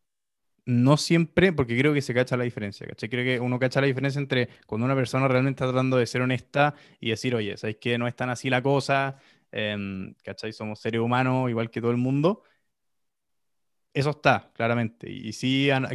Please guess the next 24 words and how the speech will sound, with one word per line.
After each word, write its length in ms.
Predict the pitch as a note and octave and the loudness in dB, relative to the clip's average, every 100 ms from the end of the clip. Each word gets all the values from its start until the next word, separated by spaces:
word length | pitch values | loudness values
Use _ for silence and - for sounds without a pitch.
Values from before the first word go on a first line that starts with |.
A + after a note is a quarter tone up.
| - | 0
creo 180 | C3 | 2
que 60 | C3+ | 2
antes 360 | C#3 C3+ C#3+ C3+ | 2 2 2 4
había 300 | B2 B2+ C3 | 4 6 6
menos, 520 | B2 A2+ E3 - - _ _ | 4 2 0 -4 -20 _ _
pero 220 | A2+ A2 | 0 2
el 100 | A2+ | 2
otro 220 | C3 D3 C#3+ | 0 0 4
lado, 400 | D3 A#2 D#3 - | 4 4 0 -4
es 140 | A2+ | -12
que, 540 | - A2+ A2+ A2+ A2+ - - | -8 -4 -2 0 -4 -8 -12
eh, 220 | A2 G#2 - | -12 -12 -14
y 140 | A2+ - | -16 -16
siempre 320 | - C3 A#2+ | -8 -6 -4
está 140 | - | -2
el 100 | A#2+ | 0
otro 180 | A#2+ A#2+ | 2 2
lado, 160 | A#2 A2 | 2 2
lamentablemente, 800 | G#2+ A2 A#2+ A#2 A#2+ B2+ E3 G3 - - | 0 -2 -2 0 0 -2 -4 -8 -12 -6
es 160 | A#2+ - | -6 0
que 340 | C#3 D3 C#3+ _ _ _ _ _ _ _ _ _ _ _ | 4 4 2 _ _ _ _ _ _ _ _ _ _ _
mucha 300 | C3 C#3 D3 | 0 2 2
gente 280 | C3 D3+ C#3+ | 2 2 2
está, 460 | D#3 - D3+ D3 | 0 4 4 2